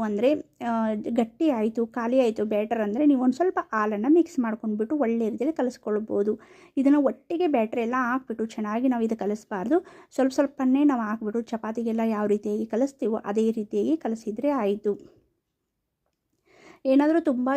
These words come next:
ಜೋರಾಯಿತು ಅಂದ್ರೇನು ನೀವು ಮೈದಾನ ಹಾಕ್ಕೊಳ್ಬೋದು. ಮೈದಾ ಹಾಕ್ಕೊಂಡ್ಬಿಟ್ಟು ನೀಟಾಗಿ ನೀವು ಕಲಿಸ್ಕೊಳ್ಬೋದು. ನೋಡಿ ಫ್ರೆಂಡ್ಸ್, ಇಲ್ಲಿ ಸ್ವಲ್ಪ ಸ್ವಲ್ಪನೇ ಬ್ಯಾಟರ್ ಹಾಕ್ಬಿಟ್ಟು ಚೆನ್ನಾಗಿ ಇದನ್ನು ಕಲಿಸ್ಕೊಳ್ತಾ ಇದ್ದೀನಿ. ಇದಕ್ಕೆ ಬಂದು ಏಲಕ್ಕಿ ಪುಡಿನೂ ಹಾಕ್ಕೊಳ್ಬೋದು, ತುಂಬ ಚೆನ್ನಾಗಿರುತ್ತೆ.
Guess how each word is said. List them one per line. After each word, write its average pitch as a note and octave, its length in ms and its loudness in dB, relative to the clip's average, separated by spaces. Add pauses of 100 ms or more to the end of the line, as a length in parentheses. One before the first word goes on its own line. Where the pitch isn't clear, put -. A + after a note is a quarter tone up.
ಜೋರಾಯಿತು A#3+ 760 0
ಅಂದ್ರೇನು A3 420 0
ನೀವು A#3 280 0
ಮೈದಾನ A3 460 0
ಹಾಕ್ಕೊಳ್ಬೋದು. G#3 720 -2 (520)
ಮೈದಾ C#4 260 2
ಹಾಕ್ಕೊಂಡ್ಬಿಟ್ಟು B3+ 520 -2
ನೀಟಾಗಿ A#3 440 2
ನೀವು A#3 160 0
ಕಲಿಸ್ಕೊಳ್ಬೋದು. G#3+ 800 -4 (580)
ನೋಡಿ C#4 180 2
ಫ್ರೆಂಡ್ಸ್, C4+ 280 0
ಇಲ್ಲಿ B3 200 -2
ಸ್ವಲ್ಪ A#3+ 240 -2
ಸ್ವಲ್ಪನೇ A#3+ 400 -2
ಬ್ಯಾಟರ್ A3 360 -2
ಹಾಕ್ಬಿಟ್ಟು A3 480 -4
ಚೆನ್ನಾಗಿ G#3+ 400 -2
ಇದನ್ನು G#3+ 300 4
ಕಲಿಸ್ಕೊಳ್ತಾ G#3 580 -6
ಇದ್ದೀನಿ. G#3+ 320 -6 (400)
ಇದಕ್ಕೆ C#4 280 2
ಬಂದು C4+ 260 6
ಏಲಕ್ಕಿ A#3+ 340 2
ಪುಡಿನೂ A#3 380 -2
ಹಾಕ್ಕೊಳ್ಬೋದು, G#3+ 580 -2
ತುಂಬ A#3+ 300 -2
ಚೆನ್ನಾಗಿರುತ್ತೆ. G#3+ 720 -2